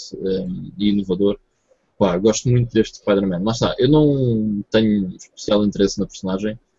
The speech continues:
eh, não gosto de super-heróis, como disse, mas há certos jogos de super-heróis que são bué de bons, e este é um desses casos, o Spider-Man. Eu joguei isto na al-, logo na altura quando saiu,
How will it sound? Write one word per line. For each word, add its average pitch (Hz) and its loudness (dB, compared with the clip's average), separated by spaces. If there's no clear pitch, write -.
eh, 92 -2
não 101 0
gosto 101 2
de 95 0
super-heróis, 95 0
como 95 -2
disse, 104 -2
mas 104 0
há 95 -6
certos 113 -2
jogos 104 0
de - -10
super-heróis 98 2
que - -18
são 95 -6
bué 101 -2
de 87 -4
bons, 82 -8
e 107 4
este 107 2
é 104 2
um 101 0
desses 95 -2
casos, 87 -2
o - -12
Spider-Man. 87 -4
Eu 98 6
joguei 110 2
isto 113 -2
na 107 0
al-, 107 0
logo 123 4
na 117 0
altura 110 0
quando 107 -2
saiu, 107 0